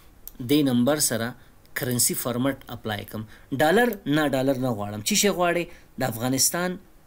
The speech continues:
افغانۍ کرنسي غواړم. څه شی غواړم؟ افغانستان افغانۍ کرنسي چې ده، اے ایف این دی. هغه نه وروسته به اوکې کلیک کوئ، بیا به اوکې کلیک کوئ. اوس وګورئ تاسو د کرنسي سره څه راغلو؟ افغانۍ راغله.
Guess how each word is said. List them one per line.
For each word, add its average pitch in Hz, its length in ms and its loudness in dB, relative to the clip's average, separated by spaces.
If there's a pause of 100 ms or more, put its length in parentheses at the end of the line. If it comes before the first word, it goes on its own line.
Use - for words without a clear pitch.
(300)
افغانۍ 123 440 0
کرنسي 110 400 -4
غواړم. 98 340 -10 (460)
څه 185 100 -4
شی 175 100 0
غواړم؟ 190 340 2 (320)
افغانستان 127 580 0
افغانۍ 117 420 -2
کرنسي 123 280 -4
چې - 160 -2
ده، 190 180 0 (320)
اے 120 120 -4
ایف 113 240 -6
این 110 200 -2
دی. 104 160 -6 (240)
هغه 131 140 -4
نه 123 80 0
وروسته 135 260 -2
به 113 80 -2
اوکې 151 400 -4
کلیک 151 220 -4
کوئ، 135 120 -2
بیا 113 160 -2
به 107 100 -6
اوکې 113 380 -6
کلیک 147 160 -6
کوئ. 139 120 -6 (260)
اوس - 200 -2
وګورئ 123 320 -6
تاسو 120 220 -6
د 110 40 -2
کرنسي 113 440 -4
سره 120 140 -6
څه - 180 -2
راغلو؟ 151 340 -4 (640)
افغانۍ 101 440 -4
راغله. 104 260 -12